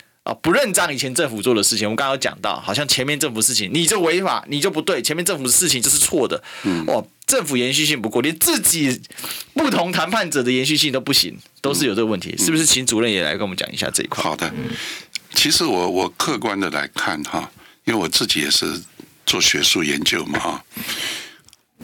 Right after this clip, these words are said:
Speaker 2: 我，我觉得救国团被党产会这样子来整的这个例子啊，对救国团来讲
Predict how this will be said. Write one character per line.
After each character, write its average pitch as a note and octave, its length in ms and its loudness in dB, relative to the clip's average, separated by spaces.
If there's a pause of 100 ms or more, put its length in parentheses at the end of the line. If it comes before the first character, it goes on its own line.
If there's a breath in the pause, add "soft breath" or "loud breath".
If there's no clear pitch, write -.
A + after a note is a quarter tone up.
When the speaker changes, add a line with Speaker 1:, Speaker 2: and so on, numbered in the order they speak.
Speaker 2:
我， G#2 160 2
我 G#2+ 180 2
觉 A#2+ 180 0
得 G#2+ 300 2
救 A#2+ 140 2
国 G2 100 0
团 D#2 320 -4 (800 soft breath)
被 A2 140 -2
党 F2 220 -2
产 D#2 240 -2
会 D#2 280 -2 (540)
这 - 180 -2
样 F#2+ 140 -2
子 D#2 160 0
来 D2+ 260 -2 (160)
整 - 280 -2
的 E2 100 0
这 G2 120 -2
个 E2+ 100 0
例 G#2 180 -2
子 - 240 -2
啊， D2 260 -4 (720 loud breath)
对 G2 140 0
救 G#2 140 2
国 F#2 100 2
团 E2+ 160 -2
来 D#2 140 0
讲 C#2+ 280 -4